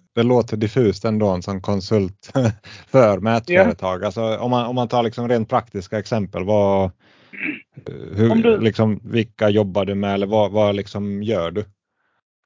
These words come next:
Speaker 2: Ja, om du, om du skulle till exempel tillverka solglasögon så kan man, eller glas till solglasögon, så ofta så är du inrutad i att, "Ja, men det är det jag gör, det är det mitt företag gör, det är det vi,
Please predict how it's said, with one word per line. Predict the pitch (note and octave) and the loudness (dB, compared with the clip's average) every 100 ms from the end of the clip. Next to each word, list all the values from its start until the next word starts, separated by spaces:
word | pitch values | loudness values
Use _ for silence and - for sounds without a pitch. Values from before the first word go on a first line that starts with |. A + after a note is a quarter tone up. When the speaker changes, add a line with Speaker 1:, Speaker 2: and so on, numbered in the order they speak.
| - - - | -20 -18 -2
Speaker 2:
Ja, | F3+ | 2
om | G3+ A3 A3+ | 2 0 -2
du, | G#3+ | -2
om | A3 A3 | -4 -2
du | G#3 | -2
skulle | - D#3+ D#3 | -2 -6 -4
till | E3 | -4
exempel | D#3 - G#3 - D#3 D3 | -6 -4 -2 0 0 -2
tillverka | - D#3+ D#3+ C3+ C#3 | -6 -4 -4 -4 -6
solglasögon | - D3+ G#3 D3+ A#2+ - C3 C3 C3 B2+ | -6 -6 -6 -10 -8 -8 -8 -6 -8 -6
så | - C#3 C#3 C#3 - | -4 -2 -2 -4 -4
kan | C#3+ C3+ | -2 -2
man, | C#3 C#3+ D3+ | -2 -4 -2
eller | C3 | -4
glas | C3 E3 B2 - | 0 2 2 0
till | - C3+ | -8 -2
solglasögon, | D#3+ B2 A#2+ A#2 C3+ B2+ B2+ | -2 0 -2 -2 -4 -6 -6
så | - | -2
ofta | D3 D3+ B2+ | -2 0 -2
så | - C3 | 0 0
är | B2+ | 0
du | C#3 | -4
inrutad | F#3+ E3+ B2 C3 B2 C3+ C#3+ | -2 -2 0 -2 0 -2 0
i | |
att, | A#2 C#3+ | -2 -4
"Ja, | D3 | -6
men | D#3+ | -2
det | D#3+ | 0
är | |
det | E3 | 2
jag | C3+ C3 | 2 2
gör, | C3 A#2 | 0 0
det | A#2 | -2
är | C3 | 0
det | B2+ | 0
mitt | C3 - | -2 -4
företag | B2+ B2 A#2 A2+ A#2+ | -2 -2 -4 -10 -4
gör, | A#2+ A2 | -4 -4
det | A#2+ | -4
är | |
det | A#2+ A2+ | -2 -4
vi, | B2+ | -8